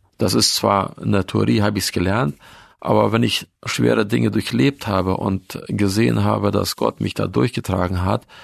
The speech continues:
dann wird man geprägt davon. Ne, das vergisst man nicht mehr. Was du gelesen hast, das vergisst du nach einer gewissen Zeit, aber das Leid, das wirst du dein Lebtag nicht vergessen. So, und das sind so Dinge, die sind,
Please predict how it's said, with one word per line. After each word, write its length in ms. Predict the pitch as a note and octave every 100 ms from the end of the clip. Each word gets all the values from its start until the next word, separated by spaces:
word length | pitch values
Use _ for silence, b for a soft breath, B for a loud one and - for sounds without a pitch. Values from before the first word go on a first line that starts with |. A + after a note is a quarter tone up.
| B B B _ -
dann 340 | G#2+ G#2+ - - _
wird 240 | A2+ A2+ G#2+
man 160 | G2+
geprägt 600 | - - G#2+ A2 A2 -
davon. 540 | - - - - G2+ A#2 -
Ne, 140 | F#2+
das 120 | G2 -
vergisst 380 | G#2 A#2+ -
man 140 | F2 E2
nicht 180 | - -
mehr. 280 | E2 - - b b
Was 160 | G2+ F#2+
du 100 | G2+
gelesen 480 | G2 G2 A#2 A#2+ A2+
hast, 240 | B2+ -
das 120 | G#2+ -
vergisst 400 | G#2 A#2 - G2+
du 200 | F#2 - -
nach 80 | F#2
einer 140 | G2
gewissen 300 | F#2 F2 G2+
Zeit, 320 | - G#2 G2
aber 380 | G#2 G2+ G2+ G2 B B B B -
das 240 | F#2 -
Leid, 260 | G#2+ A#2 G#2+
das 180 | -
wirst 240 | G#2+ G2+ -
du 40 |
dein 160 | G2+ G2+
Lebtag 380 | A#2 - G2+ -
nicht 140 | F#2
vergessen. 500 | - F#2+ G2 - - _ B B B B B
So, 240 | - A2+ A2
und 320 | B2 G2 G#2+
das 160 | B2+ C#3+
sind 100 | B2+
so 140 | B2
Dinge, 340 | A#2 C#3 C3
die 140 | A2+ A2
sind, 240 | G#2+ G#2